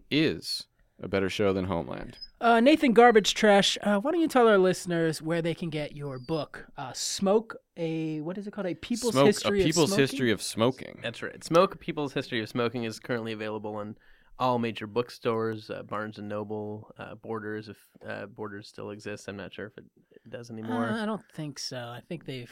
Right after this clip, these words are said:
Speaker 2: they're, I think they went bankrupt completely.
Speaker 3: Okay, so Barnes and Noble and, uh, local independent wussy family-owned
Speaker 2: No, it's very
Speaker 3: bookstores.
Speaker 2: interesting that you, uh, decided not to sell your book on Amazon or iTunes or anything, anything digital. You're just like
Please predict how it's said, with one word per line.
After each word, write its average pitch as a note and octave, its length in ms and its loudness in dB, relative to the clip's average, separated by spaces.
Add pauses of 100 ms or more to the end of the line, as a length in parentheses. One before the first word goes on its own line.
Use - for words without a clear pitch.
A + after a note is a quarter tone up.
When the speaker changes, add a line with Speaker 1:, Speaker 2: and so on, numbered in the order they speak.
(140)
Speaker 2:
they're, C3 120 -12 (180)
I C3 80 -14
think C#3+ 160 -12
they B2+ 120 -14
went A#2 180 -16
bankrupt - 400 -18
completely. B2 400 -8
Speaker 3:
Okay, - 160 -10
so C#3 160 0
Barnes C3+ 300 0
and C3 60 0
Noble A2+ 440 0
and, G#2+ 240 -8
uh, G#2+ 160 -4
local A2 580 -6 (160)
independent A2 500 -6
wussy G#2+ 500 -8
family-owned A#2 600 -10
Speaker 2:
No, B3+ 140 4
it's A#3+ 80 0
very D#4 200 2
Speaker 3:
bookstores. A#3 100 4
Speaker 2:
interesting G#3 480 4
that D#3 160 -2
you, D#3+ 300 2
uh, C3+ 260 -2
decided D3 420 -4
not C#3+ 220 -6
to C#3 80 -14
sell C3 200 -10
your B2 300 -8
book A#2+ 240 -12
on A#2+ 160 -14
Amazon B2 560 -10
or A#2+ 100 -12
iTunes A#2+ 460 -14
or B2 40 -12
anything, B2 220 -12
anything G3 300 2
digital. C3 460 -2
You're A#2+ 160 -10
just A#2+ 180 -12
like A#2+ 200 -14